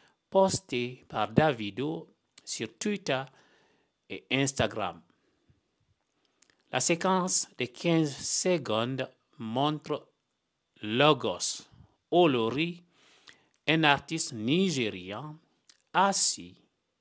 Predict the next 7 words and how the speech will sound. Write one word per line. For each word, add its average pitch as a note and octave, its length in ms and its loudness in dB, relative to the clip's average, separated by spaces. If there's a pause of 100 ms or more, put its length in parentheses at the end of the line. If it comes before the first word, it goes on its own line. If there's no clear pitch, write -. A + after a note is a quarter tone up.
et G#2 120 -8
sentant G3+ 800 0
sur A2+ 240 -6
le G#2+ 180 -6
toit C3+ 400 -6
d'une G#2 280 -12
mosquée B2 840 -2